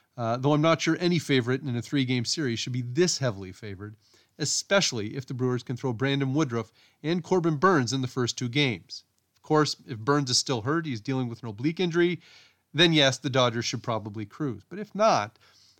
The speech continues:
uh, you never know about the Brewers, um, with that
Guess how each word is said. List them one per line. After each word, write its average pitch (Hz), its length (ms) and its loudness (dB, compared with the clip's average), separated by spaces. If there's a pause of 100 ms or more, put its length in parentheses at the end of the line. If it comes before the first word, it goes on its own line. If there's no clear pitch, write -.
(120)
uh, 117 260 -14 (280)
you 147 100 -8
never 180 220 0
know 151 300 4
about 107 260 -4
the 127 60 -8
Brewers, 120 480 -2 (420)
um, 110 380 -14 (180)
with 139 300 -4
that 120 260 0